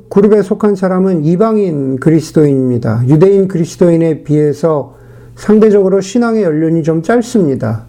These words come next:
열심히, 열심히 있기는 하지만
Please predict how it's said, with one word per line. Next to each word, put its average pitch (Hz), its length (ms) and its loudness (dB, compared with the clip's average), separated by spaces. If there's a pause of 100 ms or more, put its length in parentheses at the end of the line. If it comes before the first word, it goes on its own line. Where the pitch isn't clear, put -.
(140)
열심히, 185 1000 2
열심히 185 440 0
있기는 202 360 -2
하지만 190 540 -2